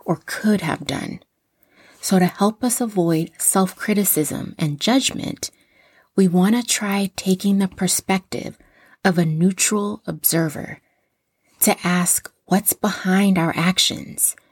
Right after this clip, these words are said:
and forgive ourselves. We did the best we could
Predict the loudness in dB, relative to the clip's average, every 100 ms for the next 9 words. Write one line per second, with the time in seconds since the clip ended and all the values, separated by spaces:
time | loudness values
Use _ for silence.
0 | _ _ _ _ _ 2 2 2 -4 -8
1 | -2 0 0 -2 -6 -4 -4 -4 -8 -6
2 | -4 -4 -6 _ _ _ _ _ _ -6
3 | 0 2 2 2 0 -2 0 2 0 -2
4 | -2 -2 0 0 0